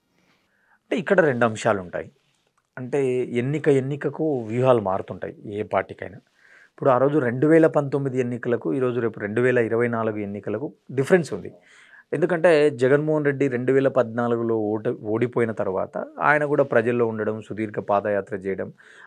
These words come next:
ఆ రోజు టీడీపీ చేసినటువంటి వైఫల్యాలనండి, ఇరవై మూడు మందిని వీళ్ళని చేర్పించుకోవడము,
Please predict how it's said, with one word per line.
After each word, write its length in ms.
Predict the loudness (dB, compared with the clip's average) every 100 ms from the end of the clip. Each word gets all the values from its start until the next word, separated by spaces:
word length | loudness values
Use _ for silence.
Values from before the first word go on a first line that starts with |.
| 0
ఆ 80 | 4
రోజు 200 | 4 2
టీడీపీ 440 | 0 0 0 0
చేసినటువంటి 540 | -2 -4 -6 -6 -4
వైఫల్యాలనండి, 880 | -2 -2 -2 -2 0 -2 -4 -8 -10
ఇరవై 360 | -6 0 2 2
మూడు 240 | 0 -2
మందిని 580 | -2 -2 -2 -4 -4 -8 -10
వీళ్ళని 320 | -8 -6 -6 -6
చేర్పించుకోవడము, 760 | -8 -8 -16 -8 -4 -4 -6